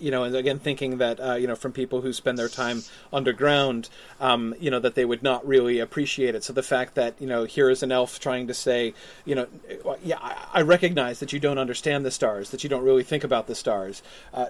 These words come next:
let me, let me share with you what it's like to, to, to be out with the stars." And yet, um, the,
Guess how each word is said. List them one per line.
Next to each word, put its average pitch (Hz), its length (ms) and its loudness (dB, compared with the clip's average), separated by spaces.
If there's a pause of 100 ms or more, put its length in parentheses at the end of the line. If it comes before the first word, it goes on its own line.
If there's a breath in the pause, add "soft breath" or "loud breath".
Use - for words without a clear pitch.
let 143 240 0
me, 131 280 0
let 143 180 0
me 135 120 -2
share 131 320 4
with 131 180 4
you 117 200 -4
what 113 180 -4
it's 117 180 -8
like 123 420 -4
to, 113 340 -4
to, 113 200 -6
to - 160 -8
be 127 220 -4
out 127 100 -2
with 123 100 -14
the - 60 -14
stars." - 200 -2
And 160 160 0
yet, 175 320 0 (640 loud breath)
um, 131 280 4 (160)
the, 151 360 0